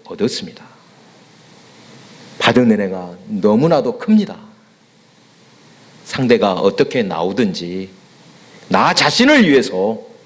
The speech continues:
용서를 넘어 사랑하는 마음을 가지시기 바랍니다. 그래야만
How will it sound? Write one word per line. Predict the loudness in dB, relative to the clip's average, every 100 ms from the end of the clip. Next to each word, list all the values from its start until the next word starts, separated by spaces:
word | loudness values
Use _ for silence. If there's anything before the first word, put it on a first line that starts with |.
| _ -2
용서를 | 2 4 4 2 2
넘어 | 2 0 -2 -8 -18 -20 -18
사랑하는 | -4 2 4 4 2 0
마음을 | -4 -4 -6 -6 -8 -12 _ _
가지시기 | -16 -8 -6 -2 -4
바랍니다. | 0 2 2 2 2 0 -4 -16 -20 -20 -20 -20 -20 -2
그래야만 | 2 4 6 6 2 -2